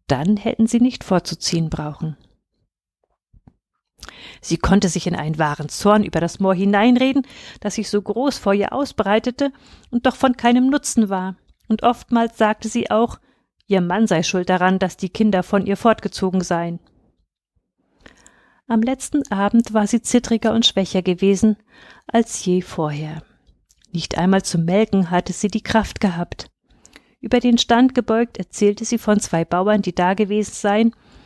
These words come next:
und ihr das Moor hätten abkaufen wollen. Sie hätten Ablaufgräben hindurchziehen, dann Getreide da reinsehen und ernten wollen. Diese Nachricht hatte die alte Frau froh und ängstlich zugleich gemacht.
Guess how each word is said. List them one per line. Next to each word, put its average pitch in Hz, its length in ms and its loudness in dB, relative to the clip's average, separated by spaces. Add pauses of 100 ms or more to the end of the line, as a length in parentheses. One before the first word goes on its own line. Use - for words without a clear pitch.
(220)
und 226 160 0
ihr 226 100 4
das 233 200 2
Moor 190 180 0
hätten 196 300 -2
abkaufen 170 640 -4
wollen. 165 340 -8 (640)
Sie - 220 -2
hätten 226 220 0
Ablaufgräben 202 720 2
hindurchziehen, 214 880 -2 (120)
dann 165 180 -2
Getreide 196 500 0
da 208 120 2
reinsehen 220 540 6
und 240 140 4
ernten 220 400 4
wollen. 180 420 0 (1000)
Diese 202 280 -2
Nachricht 214 540 0
hatte 208 200 0
die - 160 -2
alte 165 220 0
Frau 180 360 2
froh 185 240 -2
und 208 180 2
ängstlich - 480 -2
zugleich 185 460 0
gemacht. 165 480 -4